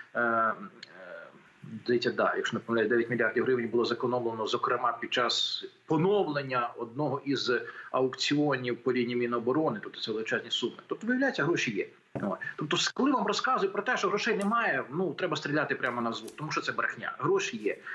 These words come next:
Судячи з того, як, е, м, використовуються вони, ку-, вип-, при-, м, купуються... Дорогі автомобілі, е, по лінії Мін-, е,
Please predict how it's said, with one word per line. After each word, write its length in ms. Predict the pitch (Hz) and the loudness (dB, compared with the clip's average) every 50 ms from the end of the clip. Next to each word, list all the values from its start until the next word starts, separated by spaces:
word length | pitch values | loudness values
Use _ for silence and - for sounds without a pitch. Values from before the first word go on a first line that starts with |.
| - - | -10 -6
Судячи 480 | - - 170 156 147 147 147 - 143 131 | -2 0 2 2 2 2 2 2 2 2
з 80 | 143 - | 2 2
того, 280 | - 175 165 131 131 | 2 2 2 4 2
як, 340 | 127 135 131 123 - - - 127 | 2 2 0 0 -2 -4 -2 0
е, 20 | |
м, 720 | 117 117 113 110 107 107 104 - - 113 113 110 107 107 107 - | 0 0 0 0 0 0 -2 -2 -2 -4 -4 -4 -4 -8 -8 -4
використовуються 840 | - 113 123 - 165 170 170 - - 226 214 190 180 165 - 175 | 0 0 0 2 2 2 2 2 2 2 4 4 4 2 2 0
вони, 300 | 165 160 160 160 156 147 | -2 0 0 0 0 0
ку-, 220 | 135 - - 143 139 | 0 0 0 0 2
вип-, 360 | 139 143 147 143 - 147 - - - - - | 2 0 -2 0 -2 -2 -2 -4 -10 -12 -6
при-, 120 | - - 156 | -4 -2 -2
м, 300 | 147 143 - - 147 - - - - | -2 -4 -6 -6 -8 -8 -8 -8 -4
купуються... 680 | - 196 190 196 214 202 180 165 147 - - 170 135 113 - - - - _ _ _ _ _ _ _ _ _ - - - - - _ _ _ _ _ - | -2 -2 0 2 2 4 4 4 2 2 0 0 0 -2 -4 -12 -18 -20 _ _ _ _ _ _ _ _ _ -20 -20 -20 -20 -20 _ _ _ _ _ 0
Дорогі 380 | 139 - 220 220 185 190 214 | 2 4 4 4 4 4 2
автомобілі, 800 | 190 - - - 180 170 175 175 170 180 226 226 214 196 185 175 | 2 0 -2 -4 -4 -2 -2 -4 -2 -2 -4 -2 0 2 2 2
е, 440 | 170 151 143 143 135 123 120 113 117 - - 120 123 117 120 120 117 117 - _ | 2 2 0 0 0 0 0 -2 -4 -6 -8 -8 -8 -8 -8 -12 -12 -16 -14 _
по 120 | - 147 | -2 0
лінії 320 | 143 151 151 139 135 131 127 | 2 2 2 0 -2 -4 -4
Мін-, 800 | 127 127 135 147 147 143 139 131 127 123 120 117 117 110 110 | -4 -2 0 2 2 2 0 0 0 0 0 0 0 0 0
е, 560 | 110 107 104 107 104 104 104 101 101 101 101 | 0 0 0 -2 -2 0 0 0 0 0 -2